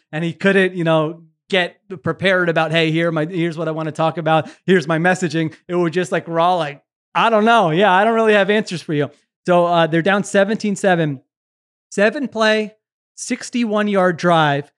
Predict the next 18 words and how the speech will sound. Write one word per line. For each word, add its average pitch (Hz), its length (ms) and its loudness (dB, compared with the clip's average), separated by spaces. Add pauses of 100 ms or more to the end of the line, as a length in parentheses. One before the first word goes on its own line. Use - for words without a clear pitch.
(380)
Big 202 280 2
play 196 220 2
on 175 180 4
that 170 220 2
one. 143 300 -2 (300)
DeAndre 170 600 2
Swift, 175 400 0 (240)
thirty-five 196 640 2
yard 160 320 0
run 156 360 0 (240)
on, 151 600 2
I 156 100 -8
think 156 140 -6
it 156 40 -6
was 139 100 -6
a 143 80 -4
jet 160 300 -4
sweep, 190 420 -4